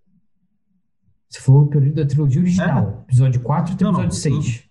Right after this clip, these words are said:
Speaker 2: não, período da trilogia original, quero dizer o Império, assim.
Speaker 1: É, eu reparei que você tá falando errado. Então, do episódio
Speaker 2: Não,
Speaker 1: três
Speaker 2: não.
Speaker 1: ao episódio seis,
Speaker 2: Não,
Speaker 1: quer dizer.
Speaker 2: eu fa-, eu falei, tipo, o período que,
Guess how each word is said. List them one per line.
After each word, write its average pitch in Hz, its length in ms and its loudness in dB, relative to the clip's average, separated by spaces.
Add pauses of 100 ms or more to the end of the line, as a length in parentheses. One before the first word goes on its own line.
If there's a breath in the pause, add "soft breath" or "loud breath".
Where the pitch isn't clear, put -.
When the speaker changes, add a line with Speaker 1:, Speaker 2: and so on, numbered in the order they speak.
Speaker 2:
não, 180 200 2
período 139 220 0
da 151 60 0
trilogia 165 420 -2
original, 175 360 0
quero 180 160 0
dizer 156 140 0
o - 20 0
Império, 151 400 0
assim. 101 400 -2
Speaker 1:
É, 113 240 0
eu 110 80 0
reparei 143 280 0
que 113 60 -6
você 131 100 -4
tá 117 60 -4
falando 110 200 0
errado. - 280 -6 (880 soft breath)
Então, 135 160 4
do 139 80 4
episódio 139 360 0
Speaker 2:
Não, 180 60 0
Speaker 1:
três 185 260 0
Speaker 2:
não. 180 80 0
Speaker 1:
ao 160 60 2
episódio 147 240 0
seis, 117 360 -2
Speaker 2:
Não, 190 260 0 (120)
Speaker 1:
quer 104 80 -2
dizer. 95 200 0
Speaker 2:
eu 151 100 2
fa-, 175 140 -4
eu 170 100 0
falei, 202 240 0
tipo, 127 200 -2
o 127 60 0
período 160 500 0
que, 185 120 -2